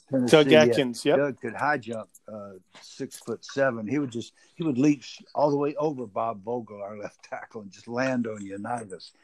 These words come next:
Speaker 1: It was, it was like you were playing a bunch of, um, Halloween monsters out there. They were, they were brutal. They were tough. And Coach Lombardi loved Halas.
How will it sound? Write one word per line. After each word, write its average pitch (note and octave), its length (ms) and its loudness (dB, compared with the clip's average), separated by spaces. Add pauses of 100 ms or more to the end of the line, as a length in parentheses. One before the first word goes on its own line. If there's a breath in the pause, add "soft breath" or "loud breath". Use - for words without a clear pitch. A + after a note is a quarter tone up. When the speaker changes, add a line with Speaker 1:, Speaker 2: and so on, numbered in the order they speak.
(260 soft breath)
Speaker 1:
It A#2 80 0
was, C3 340 -6 (140)
it - 140 -20
was A2 140 -10
like C3 240 0
you B2+ 60 -2
were A2 100 -2
playing C3 360 -2
a A2 80 -6
bunch G#2 320 -6
of, F2+ 240 -10
um, D#2 320 -8 (640)
Halloween B2 580 2
monsters F#2+ 560 -6
out E2 320 -8
there. E2 320 -14 (140)
They F#2+ 420 0
were, A2+ 220 4 (200)
they G#2 80 -2
were A2 140 2
brutal. F#2+ 460 -4 (180)
They G#2 80 -2
were G#2 80 -2
tough. G#2+ 380 4 (1120)
And G#2 280 2
Coach C3+ 300 4
Lombardi A#2+ 460 4
loved A2+ 600 -2
Halas. A2 540 -8